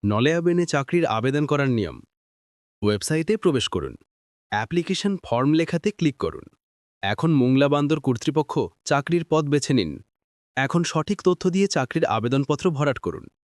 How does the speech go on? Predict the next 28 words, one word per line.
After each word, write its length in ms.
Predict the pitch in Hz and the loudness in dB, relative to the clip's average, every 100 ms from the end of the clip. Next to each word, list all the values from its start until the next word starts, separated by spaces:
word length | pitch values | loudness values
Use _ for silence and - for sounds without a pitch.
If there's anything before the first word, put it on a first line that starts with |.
| _ _ | _ _
এখন 260 | 101 104 139 123 | -6 0 2 4
নেক্সট 260 | 127 - 151 | 2 0 0
বাটনে 280 | 151 170 170 | 2 2 0
ক্লিক 200 | 139 - | -2 -2
করুন 240 | 104 117 147 _ - | -2 -2 -4 _ -2
পরবর্তী 420 | 139 165 175 175 | 0 2 0 -2
ধাপে 260 | 151 120 101 | -2 -2 -2
যেতে। 260 | 87 - - _ _ _ _ _ _ _ _ | -6 -8 -16 _ _ _ _ _ _ _ _
এখন 220 | 131 135 202 | -4 0 0
আপনাকে 340 | 147 165 165 202 | 2 0 0 0
পরিষ্কার 400 | 117 123 - 185 | 0 -2 -2 -4
ছবি 320 | - 147 117 87 - - | 0 2 2 -2 -6 0
ও 100 | 139 90 90 _ _ - | 2 2 -4 _ _ -8
সিগনেচার 500 | - 175 185 190 202 | 0 2 2 0 0
পিকচার 320 | - 170 180 - | 0 0 0 0
আপলোড 320 | 120 143 135 | 0 0 -2
করুন। 280 | - 76 65 - _ _ _ - | -2 -8 -10 -18 _ _ _ -6
ছবির 360 | - 175 202 208 | 2 4 4 0
সাইজ 380 | - 87 80 117 - | -2 -2 -4 -6 -8
সর্বোচ্চ 460 | - 151 143 170 - 185 175 _ - | -2 0 0 -2 0 0 0 _ -4
একশো 320 | 120 - 180 | -4 -2 -4
কেবি, 340 | - 101 85 135 _ - | 0 -2 -2 -6 _ -8
সিগনেচারের 580 | - 175 175 175 170 180 | 0 4 4 2 0 0
সাইজ 320 | 127 80 73 - | -2 -4 -10 -10
সর্বোচ্চ 460 | - 135 117 120 - 135 135 _ _ - | -4 -2 -2 -4 0 0 -2 _ _ -10
ষাট 300 | - 156 156 - | -2 0 0 0
কেবি 220 | 151 117 | 0 2
লাগবে। 360 | 98 92 80 | 0 -4 -8